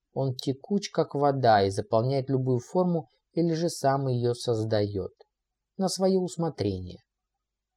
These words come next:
«А чья же это была кровь на постели, если не девственницы?» «Ой, какая девственница, адмирал, вы себе льстите. Вы имели дело с куском неоформленной плазмы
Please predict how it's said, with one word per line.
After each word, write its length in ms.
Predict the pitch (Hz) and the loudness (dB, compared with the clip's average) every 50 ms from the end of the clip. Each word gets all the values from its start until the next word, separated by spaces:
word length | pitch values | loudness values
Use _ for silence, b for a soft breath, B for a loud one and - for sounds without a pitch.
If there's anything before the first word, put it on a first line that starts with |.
| _ _ _ _ _ _ - 110 | _ _ _ _ _ _ -2 2
«А 440 | 107 107 104 101 98 101 101 101 | 6 8 8 10 10 8 8 6
чья 420 | 98 - - - 123 120 143 160 165 | 4 0 -4 -2 4 8 8 8 8
же 100 | 143 139 | 8 6
это 140 | - - 104 | 4 4 4
была 240 | 113 113 117 123 | 4 4 4 4
кровь 360 | 120 - 165 160 147 113 95 - | 6 8 10 10 10 10 8 4
на 120 | 104 101 | 0 0
постели, 460 | - 113 113 - - - 117 101 104 | 2 2 2 2 2 0 2 4 4
если 240 | 101 98 - 113 110 | 2 2 0 -2 -2
не 200 | 113 120 120 117 | 0 0 0 0
девственницы?» 800 | 110 110 101 - - - - 87 87 87 87 - - 92 95 - _ _ _ _ _ _ _ _ _ _ _ _ _ - - | 2 2 2 2 0 -4 -12 -10 -10 -10 -10 -12 -12 -14 -16 -16 _ _ _ _ _ _ _ _ _ _ _ _ _ -2 2
«Ой, 480 | 240 254 233 233 233 233 240 240 233 214 | 4 6 6 6 4 4 2 0 0 0
какая 720 | - 220 220 220 214 - 226 233 240 233 220 175 147 135 | 2 4 4 4 4 2 2 2 4 4 4 4 4 4
девственница, 960 | 127 120 113 123 131 131 127 131 - - 135 131 127 127 123 131 - 135 127 | 4 2 2 2 2 2 2 0 -6 -6 -4 -4 -2 -4 -4 -2 0 2 2
адмирал, 600 | 123 123 127 127 131 127 127 127 123 123 127 123 | 2 2 2 2 2 4 4 4 4 4 4 4
вы 120 | 127 139 139 | 2 2 0
себе 320 | - - 135 123 127 123 | 0 -2 0 2 2 2
льстите. 960 | 113 107 107 - - _ _ - - 104 104 101 101 104 - - 110 110 110 - _ _ _ _ _ _ _ _ _ _ | 2 0 -2 -8 -12 _ _ -8 -4 -2 0 0 -2 -4 -4 -6 -6 -6 -6 -10 _ _ _ _ _ _ _ _ _ _
Вы 340 | - 127 127 135 143 143 143 | 0 4 8 8 8 8 8
имели 320 | 147 156 156 151 151 156 | 6 6 4 6 6 6
дело 380 | 156 151 156 185 185 160 135 117 | 4 4 4 6 6 8 6 6
с 80 | - - | 4 0
куском 440 | - 143 127 - - 180 170 156 151 | -2 -4 -4 0 2 4 4 4 4
неоформленной 760 | 151 156 147 135 - - 170 160 156 156 160 156 160 160 156 | 2 0 0 -2 4 6 6 6 6 4 2 2 2 2 0
плазмы 640 | 156 - - 139 127 110 107 98 104 98 98 101 | 2 2 2 6 6 6 6 4 2 -2 -6 -6